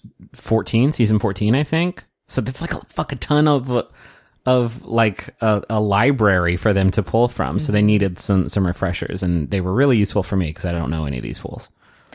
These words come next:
Speaker 2: Uh, so the first person we see from Allie's season is rated R reality star Justin, the wrestler.
Speaker 1: He calls himself that. It's bad. It's not good.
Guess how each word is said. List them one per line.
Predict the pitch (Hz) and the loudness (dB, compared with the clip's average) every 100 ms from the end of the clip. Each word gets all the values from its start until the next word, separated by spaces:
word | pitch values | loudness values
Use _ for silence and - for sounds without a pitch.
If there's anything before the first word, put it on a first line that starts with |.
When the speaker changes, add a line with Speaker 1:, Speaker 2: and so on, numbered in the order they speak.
| - - _ _ - | -20 -20 _ _ -2
Speaker 2:
Uh, | 180 170 170 156 - | 2 4 4 0 -4
so | - 220 | 0 0
the | 208 | 0
first | - 302 320 - | 0 0 0 -2
person | 175 - 151 | -2 0 -2
we | 143 | -4
see | - - 135 135 | -4 -4 -4 -4
from | - 151 151 - - | -4 -4 -2 -4 -2
Allie's | 214 240 185 143 | 2 4 2 2
season | - 147 135 - 131 131 139 - - _ _ | 0 -2 -2 -4 -4 -6 -10 -14 -20 _ _
is | 160 151 143 - - - | 0 2 0 -6 -14 -8
rated | 160 170 202 233 | -2 0 0 -2
R | 196 175 165 165 | 0 0 0 -2
reality | 170 170 160 151 147 147 | 0 0 2 0 -2 -2
star | - 147 139 135 131 131 - | -4 -4 -2 -2 -4 -8 -12
Justin, | 165 156 135 - 139 127 131 131 - _ _ | -4 0 0 -2 -4 -4 -6 -8 -12 _ _
the | 156 160 | 0 2
wrestler. | 147 - - 55 - - _ _ - | 2 0 -2 -4 -6 -10 _ _ -2
Speaker 1:
He | 127 | 0
calls | - 110 | 2 0
himself | 92 85 69 71 | 0 0 -2 -6
that. | 69 65 - _ _ _ - | -8 -8 -10 _ _ _ -2
It's | 131 113 92 - | 0 2 0 -4
bad. | 82 78 67 67 69 - - - _ - | -6 -6 -6 -8 -8 -8 -10 -14 _ 0
It's | 139 139 | 0 2
not | 143 104 90 | 2 2 2
good. | 87 85 82 | 0 0 -2